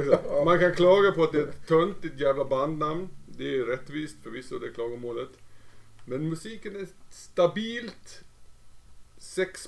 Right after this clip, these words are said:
Speaker 1: poängs dödshantverk. De har tagit rätt riff från Dismember. De har tagit rätt sound från Dismember. En ton som du nämnde och sämre sällskap kan man fan befinna sig i, alltså. Nej, jag, jag backar helvetesrumporna.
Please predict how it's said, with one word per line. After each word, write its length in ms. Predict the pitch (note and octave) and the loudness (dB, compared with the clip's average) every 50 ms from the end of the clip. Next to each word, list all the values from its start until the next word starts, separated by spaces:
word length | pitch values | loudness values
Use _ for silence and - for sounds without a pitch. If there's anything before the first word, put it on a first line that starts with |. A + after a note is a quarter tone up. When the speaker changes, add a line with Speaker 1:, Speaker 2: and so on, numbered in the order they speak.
| - | -4
Speaker 1:
poängs 420 | - F#3 F#3+ F#3+ F#3 F#3 F#3 F3 - | 0 2 2 2 2 0 -4 -6 -8
dödshantverk. 1600 | D#3 C3 C3 F#3 F#3 F3 - - - - - - - F3+ F3+ F3+ F3 F3 D#3+ D#3 F3+ F#3+ F#3+ F#3+ G3 - - - - - - | -8 -2 0 0 0 0 -2 -10 -16 -16 -14 -8 -4 -2 -2 -2 -2 -4 -2 2 4 4 4 2 0 -6 -10 -14 -16 -16 -14
De 200 | - - D#3+ D#3 | -12 -10 -8 -6
har 100 | D#3+ D#3 | -4 -4
tagit 440 | D#3 - - - F#3+ G#3 G#3 G#3 - | -6 -8 -8 -4 -2 -2 -2 -2 -4
rätt 320 | D#3 D#3+ F#3+ F#3 - - E3 | -2 -2 -2 -2 -4 -8 -10
riff 200 | E3+ F3+ E3+ - - D3 | -8 -10 -10 -10 -10 -10
från 180 | - D3 D3 C#3 | -8 -8 -8 -8
Dismember. 440 | C#3+ C#3 - D#3+ E3 E3 E3 D3+ C3+ | -10 -12 -10 -8 -8 -6 -6 -6 -6
De 80 | C3+ | -6
har 80 | C3+ C3 | -6 -6
tagit 240 | - D3 D3 - D3+ | -4 -6 -6 -4 -4
rätt 180 | D3+ D3+ - | -6 -6 -6
sound 520 | - - - G3 F#3+ G3 G3 G3 F#3+ F3+ - | -8 -6 -2 0 0 0 0 -2 -4 -6 -6
från 140 | D#3+ C#3+ C#3 | -8 -8 -8
Dismember. 640 | C#3+ C#3 - D#3+ D#3+ D#3+ D#3+ D#3 C#3 C#3+ C#3+ C#3 - - - - - - - - - - - | -10 -10 -8 -6 -6 -6 -6 -6 -6 -6 -8 -8 -10 -14 -16 -16 -16 -18 -18 -20 -18 -14 -10
En 160 | - D3 D3 | -6 -6 -4
ton 300 | - - F3 F3+ F3+ E3+ | 0 2 2 2 2 0
som 180 | D#3+ - D3+ D3 | -4 -6 -6 -6
du 100 | D3+ D3 | -4 -6
nämnde 360 | D3 D3 D#3 D#3+ D#3+ D#3 D3 | -6 -6 -6 -6 -6 -8 -8
och 140 | C#3+ C#3+ C3 | -10 -12 -12
sämre 280 | - - E3+ E3 D#3+ D#3 | -10 -10 -8 -8 -8 -8
sällskap 420 | - D#3 D3+ D#3 D3+ - E3 D#3 - - | -8 -8 -8 -8 -10 -12 -14 -14 -14 -12
kan 100 | - C3+ | -12 -12
man 120 | C3 B2+ B2+ | -10 -10 -12
fan 240 | - C3+ C#3 C#3 C3 | -12 -14 -14 -14 -14
befinna 360 | - - D3 C#3 C3 A#2 A2+ | -14 -14 -12 -12 -12 -14 -14
sig 240 | - - F#2+ F#2 F2+ | -14 -14 -14 -14 -14
i, 40 | - | -16
alltså. 220 | - - - - - - - - - | -16 -16 -18 -18 -20 -20 -20 -20 -20
Nej, 220 | - - - A#2+ C3 | -18 -14 -10 -8 -8
jag, 220 | D#3 F#3 - - - - - - - - - - - | -6 -6 -6 -6 -8 -10 -12 -20 -20 -20 -20 -20 -10
jag 240 | - A#2+ F3 A#3 F3+ | -2 -2 0 0 0
backar 920 | D#3 D#3+ C#3 - - - A#2+ A#2 A2 A2 A2+ A2+ A2+ A#2 A#2 A2+ A2+ B2 A#2 | 0 0 0 0 -2 -2 -2 0 0 0 0 0 0 -2 -2 -4 -8 -8 -8
helvetesrumporna. 800 | C3 C3+ D3 E3 D#3+ D3+ E3 - - D#3 E3+ F3 D#3+ C#3 G#2+ | -8 -6 -6 -6 -6 -6 -8 -10 -8 -6 -6 -6 -6 -8 -12